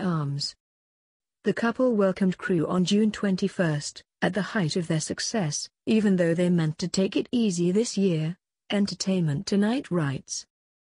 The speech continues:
"Chip and I made a choice to take some time off this past year because it seemed best for us in that season, even though we knew it would stretch us to stay still,"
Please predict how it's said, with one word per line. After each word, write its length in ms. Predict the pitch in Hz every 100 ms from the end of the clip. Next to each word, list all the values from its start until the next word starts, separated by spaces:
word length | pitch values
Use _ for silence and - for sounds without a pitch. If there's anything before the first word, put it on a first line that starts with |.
| _ -
"Chip 320 | - 156 -
and 160 | 175 175
I 140 | 170
made 260 | 165 175 170
a 60 |
choice 440 | - 190 151 143 -
to 120 | 185
take 320 | - 208 190
some 300 | - 214 214
time 420 | - 208 180 165
off 180 | 165 156
this 180 | - 208
past 500 | - 214 165 147 -
year 320 | 170 165 156
because 260 | 156 - 175
it 100 | 180
seemed 440 | - 175 160 156
best 280 | 156 156 -
for 100 | 190
us 260 | - 180 -
in 160 | 170
that 200 | 165 170
season, 560 | - 208 180 147 135 147 _ -
even 280 | 233 233 226
though 200 | 202 208
we 140 | 226
knew 220 | 220 233 196
it 200 | - -
would 160 | 165
stretch 400 | - - 214 - 180
us 160 | -
to 160 | - 175
stay 400 | - 185 170 143
still," 440 | - 185 151 143